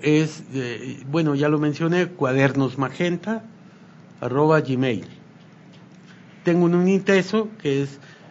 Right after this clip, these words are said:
Felipec, o sea, Felipe con la última letra C de Covarrubias, felipec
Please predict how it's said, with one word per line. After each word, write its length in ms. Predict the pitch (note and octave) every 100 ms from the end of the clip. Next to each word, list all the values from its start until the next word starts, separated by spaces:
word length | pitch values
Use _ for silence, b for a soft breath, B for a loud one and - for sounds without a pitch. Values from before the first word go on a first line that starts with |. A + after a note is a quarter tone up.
| b - - - -
Felipec, 720 | - A#2+ B2+ D#3+ G#3 G#3 - - - - - - - - -
o 40 | -
sea, 140 | C3
Felipe 440 | D3 D3+ F3+ F3+ F3+
con 200 | C3+ A#2
la 300 | G#2+ G#2+ A2+
última 460 | C#3 C#3+ C#3 C#3
letra 680 | C3 C#3 C3+ C3+ C3 A#2 - -
C 280 | - - B2+
de 140 | B2
Covarrubias, 540 | B2 B2+ C3+ C#3+ D3+ E3
felipec 640 | G2+ G#2+ A2 F#3 F#3 -